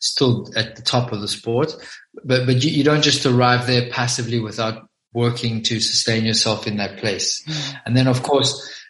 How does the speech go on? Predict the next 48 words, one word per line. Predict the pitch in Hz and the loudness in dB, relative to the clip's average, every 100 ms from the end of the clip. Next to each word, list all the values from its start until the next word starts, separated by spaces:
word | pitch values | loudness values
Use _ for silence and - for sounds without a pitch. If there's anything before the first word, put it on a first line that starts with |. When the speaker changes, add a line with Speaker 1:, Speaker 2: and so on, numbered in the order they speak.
| _ | _
Speaker 1:
like, | 113 113 - | 0 0 -2
w-, | 127 123 | -8 -8
once | 123 120 120 127 - | -6 -2 2 4 4
you, | 123 120 | 4 2
you, | 117 120 117 120 107 | 0 -4 -8 -6 -6
you've | - - - | -6 -12 -2
gone | 120 117 | 0 0
through | 110 - 123 113 | 0 2 2 2
a, | 113 113 110 | 0 -2 -4
a | 110 | -10
path | - - 117 117 | -4 0 0 0
in | 113 | -4
any | 107 117 117 | -2 -2 -2
career, | - 120 123 | 0 2 2
then | 110 107 113 113 104 | 0 -2 -2 -2 -4
the | 113 | -2
way | 120 123 | 0 2
that | 123 117 | 2 0
you | 120 120 | -2 -2
can | - 113 110 - - - _ - | -2 -4 -6 -10 -20 -20 _ -4
be | 120 127 | 2 6
relevant | 131 139 127 131 123 | 6 4 4 4 2
inside | 127 120 - 123 123 | 0 0 2 4 4
that | 123 117 | 2 2
industry | 123 151 - - | 0 2 0 0
would | 120 120 | -2 0
change, | 123 127 117 101 | 0 2 0 -2
right? | 107 113 120 | -2 -2 -4
So, | - 107 | -6 -4
like, | 107 101 - | -2 -2 -2
uh, | 107 101 | -2 -2
for | - | -2
example, | 104 113 113 110 | -2 0 0 0
if | 104 | -2
you're | 110 107 | -2 -4
a | |
Formula | 98 110 104 107 | -4 -6 -4 -2
One | 110 117 | 0 0
driver, | 113 120 117 117 117 - - - _ | 4 2 4 2 0 -8 -18 -20 _
perhaps | 107 117 113 | -2 -2 0
you | 113 | 0
decide | 110 - 110 110 | 2 2 2 0
to | - 117 113 107 | -2 0 0 0
retire | 104 107 - 113 107 | -2 -4 2 2 2
from, | - 107 101 101 | 0 -4 -2 -4
uh, | |
actually | 98 101 - 110 | -2 -2 -2 -2
driving, | 104 123 123 123 127 | 0 4 4 4 4